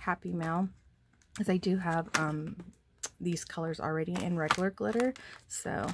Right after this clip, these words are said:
yeah, I thought those were cute. And I think that might be it from the Dollar Tree. Um,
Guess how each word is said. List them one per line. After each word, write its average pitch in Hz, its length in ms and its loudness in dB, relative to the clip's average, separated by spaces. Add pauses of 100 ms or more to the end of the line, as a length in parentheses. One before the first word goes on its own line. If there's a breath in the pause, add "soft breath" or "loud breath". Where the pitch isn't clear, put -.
(100)
yeah, 311 140 0
I 262 60 4
thought - 160 -4
those - 220 -6
were - 80 -6
cute. - 520 0 (1160 loud breath)
And 226 180 2
I 214 80 -4
think 277 320 -2
that 269 180 -2
might 220 180 -2
be 220 200 -2
it 233 220 2
from 202 400 0 (160)
the 185 400 0
Dollar 285 280 0
Tree. - 400 -4 (1800)
Um, 220 500 2